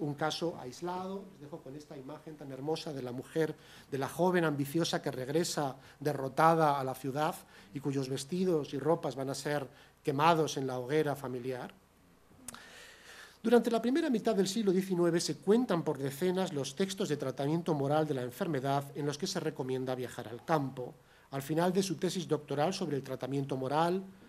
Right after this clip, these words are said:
Jean Competry declara que los espectáculos y los paseos forman un grupo interesante de remedios morales, pero el más eficaz de todos ellos es el espectáculo de la naturaleza en sus diferentes aspectos. Solo la contemplación de la naturaleza, explica este joven doctor,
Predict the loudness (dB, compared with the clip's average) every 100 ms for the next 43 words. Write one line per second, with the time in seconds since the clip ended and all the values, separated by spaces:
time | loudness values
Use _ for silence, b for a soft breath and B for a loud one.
0 | B -6 0 0 2 2 2 -2 -2 -2
1 | 0 -2 -4 -2 -2 -2 -4 -4 -4 -6
2 | -4 -8 -6 -2 -2 -2 -6 -6 -8 -2
3 | 2 2 2 -4 B B -2 0 0 0
4 | 0 0 0 -2 -2 -4 -4 -4 -4 -4
5 | -4 -2 -4 -2 -4 -4 0 2 2 -2
6 | -8 -14 B B -2 0 2 2 0 -2
7 | -4 -2 0 0 0 0 0 -2 -2 -4
8 | -6 -8 0 0 0 -2 -2 0 0 2
9 | 0 0 -2 -2 -2 -2 -2 -4 -4 B
10 | B -2 0 0 -2 -2 -6 -6 -10 -10
11 | -2 -2 -2 -14 -14 -18 _ B B B
12 | B B 2 6 8 8 4 4 2 2
13 | 0 2 2 2 0 0 2 0 -2 -6
14 | -6 -6 -4 -2 -2 -4 -4 0 0 0
15 | -4 -4 2 4 4